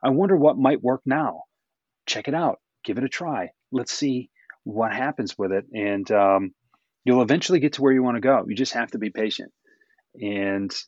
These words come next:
all the head starts and all the community design work and all the other courses and stuff, the resources they give you as a creator, they're brilliant.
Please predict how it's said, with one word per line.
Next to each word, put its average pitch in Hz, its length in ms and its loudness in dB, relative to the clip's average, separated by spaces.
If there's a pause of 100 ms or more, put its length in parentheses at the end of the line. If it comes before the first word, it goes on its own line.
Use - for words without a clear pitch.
(760)
all 135 200 6
the 143 100 0
head 139 200 -2
starts 127 440 0
and 120 100 -4
all 127 120 2
the 127 200 -2 (100)
community 135 440 0
design 127 540 -2 (180)
work 127 460 0
and 123 80 -4
all 127 120 0
the 131 100 2
other 127 140 0
courses 127 420 -2
and 117 80 -8
stuff, 127 160 -2
the 120 100 0
resources 123 540 0
they 117 100 -2
give 123 180 -2
you 120 140 4
as 113 120 -4
a 117 40 -12
creator, 123 440 -2 (380)
they're 117 120 2
brilliant. 110 840 2